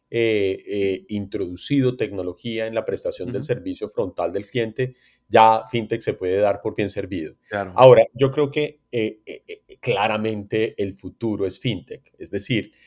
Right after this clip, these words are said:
Speaker 1: eh, y los bancos lo han entendido. Los bancos,
Speaker 2: Sí, claro.
Speaker 1: como te decía, ya comienzan muchos de ellos a transformarse en organizaciones más de tecnología
Speaker 2: Sí,
Speaker 1: financiera.
Speaker 2: ya, ya, ya.
Speaker 1: Eh, los incumbentes tradicionales,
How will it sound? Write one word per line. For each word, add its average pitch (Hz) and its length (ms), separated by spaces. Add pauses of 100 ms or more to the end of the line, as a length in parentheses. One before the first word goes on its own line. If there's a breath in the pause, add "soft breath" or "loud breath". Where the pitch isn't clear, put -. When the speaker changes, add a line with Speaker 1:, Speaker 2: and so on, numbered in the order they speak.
(260 soft breath)
Speaker 1:
eh, 107 240
y 135 100
los 123 200
bancos 131 360
lo 143 80
han 139 100
entendido. 131 560 (160)
Los 90 160
bancos, 110 440
Speaker 2:
Sí, - 40
claro. 120 160
Speaker 1:
como 92 360
te 92 80
decía, 104 580 (340 soft breath)
ya 107 260
comienzan 117 640
muchos 117 400
de 101 120
ellos 95 220
a 123 100
transformarse 104 840
en 110 80
organizaciones 95 840
más 104 200
de 107 80
tecnología 95 480
Speaker 2:
Sí, - 60
Speaker 1:
financiera. 113 560
Speaker 2:
ya, 113 100
ya, - 100 (180)
ya. 110 100
Speaker 1:
Eh, 98 460
los 104 520
incumbentes 107 680
tradicionales, 98 1000